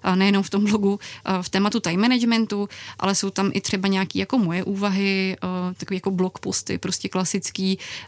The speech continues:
ale většinou tam jdu hodně jako směrem k, k něčemu, co vám jako pomůže, nebo co by mělo těm lidem, co to čtou,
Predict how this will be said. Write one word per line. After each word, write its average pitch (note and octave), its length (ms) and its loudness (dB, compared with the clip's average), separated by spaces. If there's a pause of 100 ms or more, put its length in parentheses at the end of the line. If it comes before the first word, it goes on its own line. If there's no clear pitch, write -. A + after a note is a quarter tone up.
(120)
ale F#3+ 300 2
většinou F#3+ 480 0
tam F#3+ 160 2
jdu F#3 80 2
hodně G3 220 2
jako F3+ 160 -2
směrem F#3 580 2
k, - 60 -18 (500)
k - 60 0
něčemu, A#3 520 4
co G3 180 -2
vám F#3 200 -2
jako F#3 180 -4
pomůže, F#3 600 2
nebo E3+ 140 -6
co - 140 -4
by F#3+ 100 4
mělo F#3 260 2
těm F#3 180 -2
lidem, F3+ 220 0
co - 100 -4
to F#3+ 100 -4
čtou, F#3 300 -2